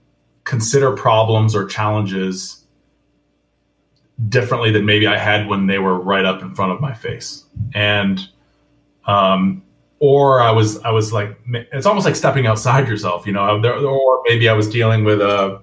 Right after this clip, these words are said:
you know, employee that wasn't completely engaged or something like that. And I, and I real-, realization when I got away, I'm like, "What, what am I doing?" And I don't know what it is, but I think for me, just that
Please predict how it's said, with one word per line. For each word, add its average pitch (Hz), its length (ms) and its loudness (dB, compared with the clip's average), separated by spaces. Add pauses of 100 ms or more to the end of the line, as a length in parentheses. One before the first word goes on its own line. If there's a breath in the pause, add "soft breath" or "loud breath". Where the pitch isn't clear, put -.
(100)
you 113 100 -4
know, 104 80 2
employee 110 380 2
that 107 140 4
wasn't 110 280 0
completely 104 360 -2
engaged 95 500 -6
or - 60 -18
something 92 320 -12
like 87 200 -14
that. 90 260 -4
And 95 100 -2
I, 95 180 -4
and 107 100 -4
I 104 60 2
real-, 113 260 2 (120)
realization 98 640 0
when 92 120 -2
I 92 80 -10
got 92 160 -2
away, 101 480 0
I'm 95 80 -20
like, 92 160 -18
"What, 107 260 -4
what 104 80 -2
am 95 80 0
I 92 60 -2
doing?" 95 360 -6 (180)
And 101 380 0 (1040 loud breath)
I 123 80 0
don't 156 120 4
know 147 120 6
what 135 180 4
it 139 60 2
is, 104 220 2
but 104 160 0
I 101 80 0
think 107 180 2
for 107 120 0
me, 107 360 2
just 107 280 -4
that 98 400 -4